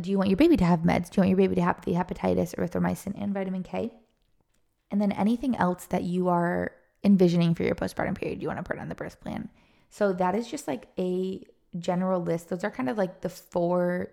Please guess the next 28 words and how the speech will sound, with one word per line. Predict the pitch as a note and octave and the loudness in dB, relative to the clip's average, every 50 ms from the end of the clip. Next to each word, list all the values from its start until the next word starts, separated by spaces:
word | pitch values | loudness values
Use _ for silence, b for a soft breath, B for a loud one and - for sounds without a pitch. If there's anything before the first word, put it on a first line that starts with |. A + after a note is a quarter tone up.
| _ _ | _ _
the | - F3+ | -4 -4
timeline | - - - F#3+ F3+ F#3+ G3 A3 A#3+ A#3+ | -4 -2 0 2 4 4 4 4 4 4
I | B3+ | 2
kind | B3 - C4 C4 | 2 0 2 2
of | C4 - | 2 2
broke | - C4 C4 B3+ C4 - - | 2 2 2 0 -2 -4 -2
down | C4+ B3+ B3+ B3+ B3+ B3+ B3+ | 2 2 4 4 4 2 0
labor | C4 B3+ A#3+ B3+ | -2 -2 -4 -4
and | B3+ B3 | -6 -6
delivery | B3+ B3+ A#3 C4 C4+ C4 C4 B3+ C4 b b b b b b | -6 -6 -8 -6 -6 -8 -8 -10 -12 b b b b b b
into. | A#3 A#3 A3+ B3 B3 A#3 | -4 -2 -2 -2 -4 -4
So | A#3 - F#3 F3+ F#3 F3 B B B B B B B B | -2 -2 -2 -2 -2 -4 B B B B B B B B
your | - G3 F3+ | -4 -2 -2
birth | F3 F3 F#3+ G#3+ G#3 - G#3+ | 0 0 0 0 -2 -4 -4
room, | A3+ A#3+ B3 C4 C4 C4 C4+ C4+ b b b b b _ | -4 -2 -2 -2 -2 -2 -4 -6 b b b b b _
your | - G3+ G3 - | -4 -2 0 0
actual | - - F#3+ F3+ - - - F#3 F#3 F#3 G3 - - | 0 0 -2 -2 -4 -4 -2 0 0 0 0 0 0
active | - G3 F#3+ - - G3 E3+ F3+ | -2 -2 -2 -2 -6 -6 -4 -2
labor, | G3 G#3+ B3 B3 A#3 C4+ C4+ C4+ C4+ C4+ b b b b b b _ | -2 -2 -2 -2 -2 -2 -2 -4 -6 -8 b b b b b b _
your | G3 G3 F#3 F#3 F#3 F#3+ F#3+ F#3+ G3+ G3 - - - | -2 0 2 4 4 4 2 2 2 0 -2 -4 -6
pushing | - A#3+ A#3 - - A#3 A3+ A3+ A3+ A#3 A3+ A#3 A#3+ - - - - | -6 -6 -4 -2 -2 0 2 2 2 2 2 2 0 -2 -6 -4 -2
and | F#3 F#3 F3+ F3+ E3+ | 0 0 0 0 -2
birth, | G3 G#3 B3 C#4+ D#4 - - - b b b b b _ | -2 -2 -2 -2 -4 -6 -12 -20 b b b b b _
and | - F#3+ F#3+ | 0 2 2
then | F#3+ F#3 F3+ F3 | 4 4 2 2
your | F3+ F3+ F#3 F3 | 0 -2 -2 -4
postpartum | - - G3 - - - - - - - | -4 -6 -8 -8 -6 -6 -6 -6 -8 -8
period. | - - - - - | -10 -8 -8 -8 -8